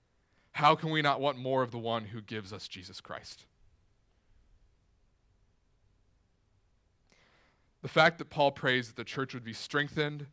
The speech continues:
by the Holy Spirit so that we can experience and know the presence of Christ in our lives means that we can ask through our li-, throughout our life as Christians for the Holy Spirit to make us more holy,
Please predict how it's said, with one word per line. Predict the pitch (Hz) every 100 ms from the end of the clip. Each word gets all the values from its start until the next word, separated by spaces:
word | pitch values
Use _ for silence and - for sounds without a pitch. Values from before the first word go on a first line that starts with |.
| _ -
by | 113
the | 110
Holy | 127 120 123
Spirit | - 113 113 104
so | 127
that |
we | 117
can | 127
experience | 110 - 123 131 127
and | 127
know | 117
the | 107
presence | 120 110 104
of | 110
Christ | - 107 104 113
in |
our | 110
lives | 101 101 98 -
means | 117 127 131
that | 123
we | 117
can | 123
ask | 135 139 113 - - - - - - -
through | 147 156
our | 156 165
li-, | 151 139
throughout | - 147 156 202
our | 185
life | 139 113 113 - _ _ _ _ _ _ -
as | 131
Christians | - 151 - 131 110
for | 127
the |
Holy | 117 147 151 143
Spirit | - 131 110 107 - - _ _ _ _
to | -
make | 131 123 123
us | 123 -
more | 123 104
holy, | - 135 127 117